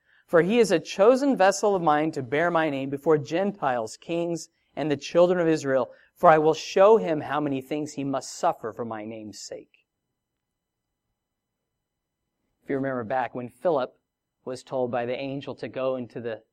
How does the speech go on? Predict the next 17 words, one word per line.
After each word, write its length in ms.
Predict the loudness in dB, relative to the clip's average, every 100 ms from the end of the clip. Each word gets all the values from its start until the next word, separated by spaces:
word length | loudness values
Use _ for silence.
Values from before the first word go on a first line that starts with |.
| -14
the 80 |
desert, 460 | -6 -4 -4 -8 -12 _ _ _ _ _ _ _
he 160 | -10
went 320 | -4 -6 -6 _ _ _ -14
without 420 | -10 -8 -8 -10 _ _ _ _
resistance. 720 | -12 -12 -14 -16 -20 -20 -20 _ _ _ _ _ _ _ _ _ _ _ _ _ _
Does 160 | -2 0
Ananias 640 | -2 0 2 2 0 -2
go 220 | 2 4
immediately 540 | 4 2 -2 -2 -2 0
when 280 | -2 -4 -2
God 520 | 6 10 10 6 0
appears 500 | -8 -10 -6 -4 -4 -2
to 120 | -2
him 140 | -2
and 120 | -4
says, 300 | -6 -8 -8